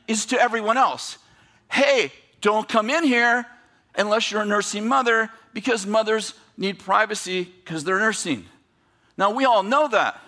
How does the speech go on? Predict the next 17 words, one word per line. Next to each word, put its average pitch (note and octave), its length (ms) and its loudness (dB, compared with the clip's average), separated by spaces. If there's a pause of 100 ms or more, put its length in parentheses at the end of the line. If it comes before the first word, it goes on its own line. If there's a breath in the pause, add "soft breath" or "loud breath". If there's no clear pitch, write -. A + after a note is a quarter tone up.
(800 soft breath)
But A3 100 0
if A#3+ 140 -6
you D#4+ 80 0
don't C#4+ 160 0
know B3+ 100 2
what's A3+ 200 -2
going A#3 240 2
on G3+ 140 2
inside, G3+ 760 0 (360 soft breath)
there C4 180 2
are G#3+ 80 4
lots C4+ 260 2
of G#3 100 -10
interpretations G3+ 800 -2
of G3 100 0
the G3 80 0
sign A#3 520 0